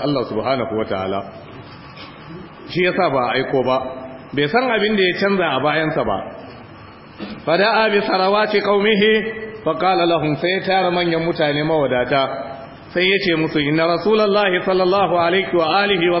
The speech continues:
sallam," ya ce, "Lalle manzo Allah kana waqata li waqatan, lalle annabi ya ambata mini lokaci, yursilu ilayya rasula, wanda zai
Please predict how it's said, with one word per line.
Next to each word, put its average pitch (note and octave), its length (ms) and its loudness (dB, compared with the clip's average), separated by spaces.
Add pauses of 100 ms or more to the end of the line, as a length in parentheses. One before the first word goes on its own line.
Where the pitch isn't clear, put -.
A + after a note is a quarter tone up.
sallam," B3+ 320 2 (560)
ya F3 100 4
ce, F#3+ 180 2
"Lalle G3+ 280 2
manzo F#3+ 240 2
Allah F#3 400 2
kana F#3 320 2
waqata G#3 480 2
li F3+ 120 2
waqatan, F#3 520 2 (540)
lalle F#3+ 240 4
annabi F#3 340 2
ya F#3 220 4
ambata F#3+ 360 2
mini F3 220 2
lokaci, A3 520 4 (580)
yursilu D#3 400 4
ilayya G3 480 4
rasula, A#3+ 480 4 (480)
wanda G#3+ 300 4
zai G#3+ 120 4